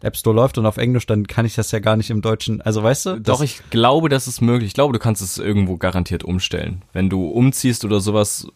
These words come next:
Speaker 2: ist es ja Blödsinn, sich dann ein neues Handy zu kaufen, nur weil man jetzt in einem anderen Land lebt. Ich glaube, da gibt's garantiert irgendwo eine Möglichkeit. Aber die ist vielleicht nicht so offensichtlich irgendwo zu sehen.
Speaker 1: Das kann sein, ja.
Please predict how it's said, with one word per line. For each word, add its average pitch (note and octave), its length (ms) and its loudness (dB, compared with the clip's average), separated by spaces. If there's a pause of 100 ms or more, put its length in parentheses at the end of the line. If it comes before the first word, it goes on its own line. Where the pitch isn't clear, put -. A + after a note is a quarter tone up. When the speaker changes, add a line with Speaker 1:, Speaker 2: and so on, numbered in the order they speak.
(160)
Speaker 2:
ist F#2+ 220 -8
es - 140 -8
ja F2+ 160 2
Blödsinn, F#2+ 380 0
sich F#2+ 120 -4
dann F2 160 -2
ein F2+ 40 2
neues F2+ 280 0
Handy G#2+ 200 2
zu - 120 -8
kaufen, F2 300 -2
nur F2 80 2
weil F2 100 2
man F2 120 2
jetzt - 140 -4
in D#2+ 60 -4
einem C#2 80 -4
anderen E2 240 -2
Land G#2 260 0
lebt. - 300 -8 (300)
Ich F2 100 -8
glaube, A2 220 2
da G2+ 80 0
gibt's G2 180 -2
garantiert F2+ 420 -2
irgendwo F2 300 -2
eine E2+ 120 0
Möglichkeit. F2 520 -4
Aber G2+ 180 2
die G#2+ 260 2
ist A2 120 0
vielleicht G#2 280 0
nicht G#2 100 -4
so F#2+ 100 -4
offensichtlich F#2+ 500 -4
irgendwo D#2 280 -8
zu D2 160 -14
sehen. E2 280 -12
Speaker 1:
Das - 160 -6
kann G#2+ 160 -4
sein, G#2 280 0
ja. G2 160 -2